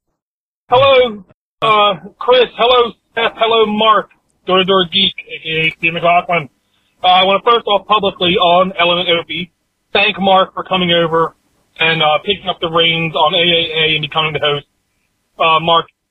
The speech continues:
you're the man. I owe you, period. But I wanted to chime in really quick about ads. And oh boy, do ads work. Uh, the example I'm gonna use is there's this American product, I'm guessing it's only in America,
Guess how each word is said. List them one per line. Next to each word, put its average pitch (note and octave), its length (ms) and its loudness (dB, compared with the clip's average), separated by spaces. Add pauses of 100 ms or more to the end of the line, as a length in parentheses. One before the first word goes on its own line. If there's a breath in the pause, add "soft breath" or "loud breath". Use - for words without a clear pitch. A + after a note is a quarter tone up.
(120)
you're D#3+ 140 -16
the D3 60 -14
man. C3+ 260 -4 (260)
I E3 160 0
owe D#3 120 0
you, C#3+ 160 -2 (180)
period. C#3+ 320 -2 (680)
But F#3 180 0
I - 60 -2
wanted F3+ 200 -2
to - 120 -12
chime F#3+ 200 0
in D3+ 220 -4 (920)
really E3+ 200 -2
quick F3+ 160 -4
about E3 220 0 (120)
ads. D3+ 460 -2 (920)
And G3 360 -2
oh C#4+ 680 2
boy, F3 720 0 (420)
do A3 260 0
ads G3 460 0
work. G3+ 380 0 (1120)
Uh, F3+ 200 2
the F3+ 100 -2
example A#3 380 0
I'm G#3 100 -4
gonna G#3+ 160 0
use G3+ 320 0
is F3+ 140 0
there's F#3+ 200 0
this F#3 140 0 (100)
American G#3 520 -2
product, E3+ 420 2
I'm D#3 80 -14
guessing D#3 260 -8
it's C#3+ 140 -14
only D3+ 220 -4
in C#3 60 -4
America, C#3 400 -2